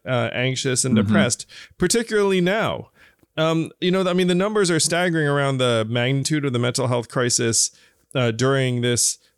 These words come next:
Speaker 1: pandemic. Uh, and we
Speaker 2: Right.
Speaker 1: have to m-, have massive investments to try and improve the situation, because this is a crisis on top of a pre-existing crisis.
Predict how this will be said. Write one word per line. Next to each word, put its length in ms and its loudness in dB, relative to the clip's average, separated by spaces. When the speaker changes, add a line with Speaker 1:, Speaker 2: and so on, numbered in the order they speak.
Speaker 1:
pandemic. 760 0
Uh, 200 -2
and 160 2
we 80 6
Speaker 2:
Right. 80 4
Speaker 1:
have 180 0
to 380 2
m-, 140 -6
have 300 -2
massive 480 0
investments 560 0
to 120 -6
try 180 -2
and 80 -2
improve 300 -2
the 80 -4
situation, 640 -2
because 440 0
this 200 2
is 120 2
a 100 0
crisis 420 -2
on 160 -2
top 360 -4
of 300 -2
a 100 -4
pre-existing 600 -2
crisis. 520 -4